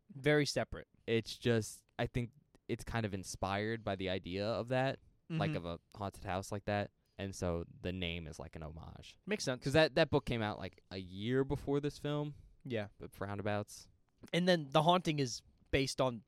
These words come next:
Speaker 1: that book.
Speaker 2: Mm-hmm.
Speaker 1: So, yeah.
Speaker 2: I mean, multiple films could be based on that book. I'm just telling you this one isn't.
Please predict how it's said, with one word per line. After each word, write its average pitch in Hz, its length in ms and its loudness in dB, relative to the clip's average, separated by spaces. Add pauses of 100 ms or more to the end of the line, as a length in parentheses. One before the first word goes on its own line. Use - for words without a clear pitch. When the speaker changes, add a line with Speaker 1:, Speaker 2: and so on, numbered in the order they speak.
Speaker 1:
that 123 240 0
book. 98 300 -6 (200)
Speaker 2:
Mm-hmm. 123 320 0 (160)
Speaker 1:
So, 127 380 8 (240)
yeah. 98 160 -6 (280)
Speaker 2:
I 190 100 4
mean, 214 160 6
multiple 214 380 8
films 113 380 0
could 101 120 -6
be 101 80 -2
based 87 280 -2
on 85 60 -12
that 80 160 -10
book. 80 160 -10
I'm 107 140 -4
just 107 120 -6
telling 92 220 -4
you 82 80 -10
this 87 220 -8
one 82 100 -8
isn't. 85 360 -10